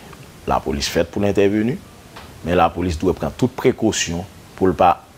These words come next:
engendrer des dommages collatéraux qui sont capables de répercuter sur l'institution en lui-même.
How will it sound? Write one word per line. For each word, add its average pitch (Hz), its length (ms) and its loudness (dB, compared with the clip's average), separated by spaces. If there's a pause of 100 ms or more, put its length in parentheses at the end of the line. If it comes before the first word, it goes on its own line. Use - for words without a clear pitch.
(140)
engendrer 87 520 0
des 80 120 2
dommages 78 420 0
collatéraux 78 600 0 (280)
qui - 120 -18
sont - 20 -2
capables 87 380 2
de 85 80 -2
répercuter 80 580 -2
sur 73 140 -4
l'institution 67 680 -6
en 60 60 -4
lui-même. 67 380 -4